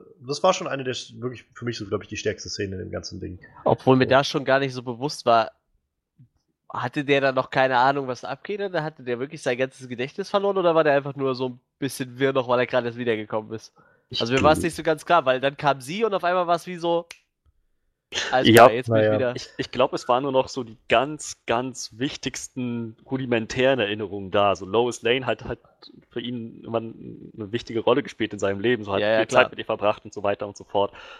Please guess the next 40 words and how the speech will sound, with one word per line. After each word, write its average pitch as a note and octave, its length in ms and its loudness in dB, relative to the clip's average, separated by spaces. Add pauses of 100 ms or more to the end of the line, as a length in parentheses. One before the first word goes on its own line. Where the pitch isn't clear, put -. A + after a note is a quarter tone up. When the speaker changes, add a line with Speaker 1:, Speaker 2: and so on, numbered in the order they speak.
Speaker 3:
So G#2 140 -2
halt A2 120 6 (400)
was, - 340 -10
was G2+ 160 -6
Speaker 1:
Naja, - 20 4
Speaker 3:
sehr, A2 440 10
sehr G2 220 -2
Speaker 1:
er - 20 -4
Speaker 3:
innige A2+ 140 -2
Speaker 1:
kan-, C#3 100 0
Speaker 3:
Beziehung. A#2+ 540 -6 (160)
Speaker 1:
er A#2 120 -8
kannte C3 300 -6
die A2+ 100 -6
ja A2 120 0
vor G#2 160 -4
allem G#2 120 -6
auch F#2 100 -8
alle G2+ 200 -8
nicht, G2+ 220 -12
die G2+ 60 -10
da F#2+ 100 -8
standen. F#2 460 -12 (880)
Speaker 2:
Ja, B2+ 140 4
das C3 160 -2
war's D3+ 220 0
halt B2 160 -2
so. A#2+ 80 -4
Er A2+ 120 2
hat B2+ 120 0
halt C3 180 -2
irgendwie C#3+ 320 -4
so, C3+ 360 0
so C3 260 -4
mehr C3 220 -2
oder C3 120 0
weniger, C3 240 -2
deshalb, D3 400 -2
mir, C#3+ 160 -6
mir, C#3 220 -8